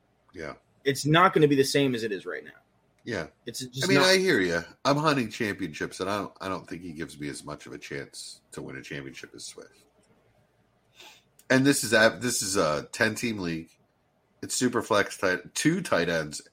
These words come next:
Speaker 1: It's actually not super flex. It's two quarterbacks, two tight ends, two wide receivers, two running backs, and very short benches, uh, and two flex.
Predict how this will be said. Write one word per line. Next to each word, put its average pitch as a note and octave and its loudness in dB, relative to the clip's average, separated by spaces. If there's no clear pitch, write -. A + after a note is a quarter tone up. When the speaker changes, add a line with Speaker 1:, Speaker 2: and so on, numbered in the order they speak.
Speaker 1:
It's F#2 -6
actually G2 -2
not F#2 -4
super D2+ -10
flex. - -8
It's - -14
two F3 -2
quarterbacks, E2 -2
two A#2+ -4
tight F#2+ 2
ends, E2 0
two F2+ -4
wide D#2+ -2
receivers, D2 -8
two G2 -4
running D#2 -4
backs, C#2+ -4
and E2+ -6
very C2+ -4
short - -10
benches, - -12
uh, E2 2
and F#2 -4
two E2+ -2
flex. - -12